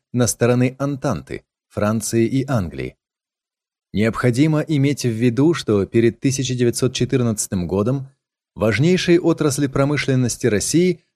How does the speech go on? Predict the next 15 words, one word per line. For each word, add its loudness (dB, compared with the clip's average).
находились 2
в -2
руках 0
иностранного 0
капитала, 0
главным 2
образом -2
французского, -2
английского 0
и 0
бельгийского, 0
то 2
есть -4
стран -4
Антанты. -10